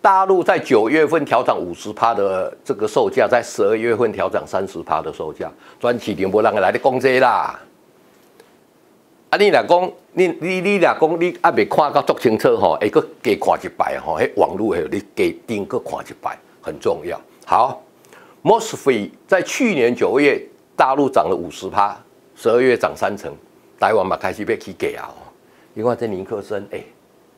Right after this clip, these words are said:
要创新高哦。啊，你若讲，哎，老师，啊，mosfet 这拢，拢，拢起足济啊。那如果有一档 mosfet 概念股到现在都没有涨，如果说有一档 mos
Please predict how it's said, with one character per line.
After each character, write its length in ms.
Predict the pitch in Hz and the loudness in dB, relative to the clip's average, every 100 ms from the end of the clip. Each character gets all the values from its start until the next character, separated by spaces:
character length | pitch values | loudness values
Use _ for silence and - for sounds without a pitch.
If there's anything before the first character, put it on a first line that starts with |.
| _ _ _ _ _ _ _ | _ _ _ _ _ _ _
要 80 | 110 | -8
创 200 | 131 104 | -6 -6
新 180 | 101 95 | -8 -6
高 100 | 80 | -4
哦。 360 | 82 73 - - _ _ _ _ _ _ _ _ _ _ _ - | -4 -6 -10 -18 _ _ _ _ _ _ _ _ _ _ _ 0
啊， 40 | |
你 80 | 202 | 2
若 60 | 151 | 2
讲， 80 | 185 | 2
哎， 100 | 156 | 2
老 160 | 113 | 0
师， 100 | 156 | 0
啊， 120 | 165 180 | -2 -2
mosfet 580 | 170 156 98 98 87 | -4 -6 -8 -8 -8
这 140 | 147 156 | -4 -2
拢， 200 | 156 147 | 0 0
拢， 180 | 143 143 | 0 0
拢 160 | 151 147 | 0 -4
起 140 | 151 | -4
足 140 | 143 143 | -4 0
济 220 | 127 98 | 0 2
啊。 240 | 101 90 - _ _ _ _ | 0 -6 -12 _ _ _ _
那 120 | 233 208 - - | 0 0 -8 -8
如 420 | 104 127 180 208 | -2 0 0 0
果 260 | - 113 98 | 2 4 4
有 160 | 95 | 2
一 100 | 135 | 0
档 240 | 156 87 90 | 0 0 2
mosfet 480 | 131 - - 80 - | 0 -2 -10 -12 -4
概 160 | 110 | -2
念 200 | 98 101 | -2 -4
股 180 | 90 - - | -6 -8 -4
到 120 | 120 | -4
现 220 | - 104 | -4 -8
在 100 | 101 | -8
都 160 | 95 90 | -6 -8
没 140 | 80 | -10
有 100 | 80 | -12
涨， 200 | - - - _ _ _ _ _ _ _ _ _ _ _ - - | -12 -14 -16 _ _ _ _ _ _ _ _ _ _ _ -20 -2
如 260 | 135 254 | 2 2
果 180 | 277 220 | 4 4
说 160 | 165 233 | 6 4
有 120 | 165 | 4
一 80 | 190 | 4
档 120 | 156 | 2
mos 280 | 135 185 | 4 2